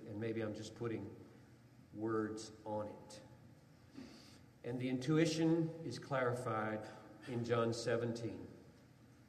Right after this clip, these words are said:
It's the priestly prayer of Jesus. He begins the prayer in a most incredible way.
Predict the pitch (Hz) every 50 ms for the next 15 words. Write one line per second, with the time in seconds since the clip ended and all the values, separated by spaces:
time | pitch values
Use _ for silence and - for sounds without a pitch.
0 | - - - - - - 123 123 120 - - 120 - - - 160 160 160 156 -
1 | - 160 156 156 - - 151 143 143 139 143 143 - - 117 110 107 - 113 117
2 | 113 - - - - - - - - - - - - - - - - - - -
3 | - - - - - - - - - - - - - 151 135 127 135 139 165 -
4 | - - - 151 151 - - 160 160 160 160 156 151 139 131 131 127 - - -
5 | - - - - - - - - - - - - - - - - - - - -
6 | 131 - - 104 104 101 101 104 107 104 107 110 -